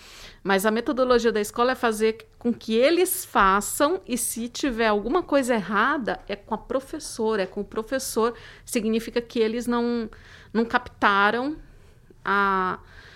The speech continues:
não captaram direito. Então, é muito, é muito autônomo. O que eu, eu preciso, é, orientar é que eles façam,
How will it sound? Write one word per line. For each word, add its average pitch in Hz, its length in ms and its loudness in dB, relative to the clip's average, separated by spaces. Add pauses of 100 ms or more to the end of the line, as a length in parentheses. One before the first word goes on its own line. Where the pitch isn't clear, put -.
(200)
não 214 120 -2
captaram 226 360 -2
direito. 226 320 0
Então, 226 180 -4
é 262 40 -2
muito, 277 400 -2
é 220 100 2
muito 254 460 2
autônomo. 190 460 -2
O 190 40 -4
que 214 140 0
eu, - 80 2 (120)
eu 196 60 -6
preciso, 277 680 -4
é, 190 260 0
orientar 214 560 2
é 240 40 -4
que 233 100 -2
eles 240 240 -4
façam, 180 540 -2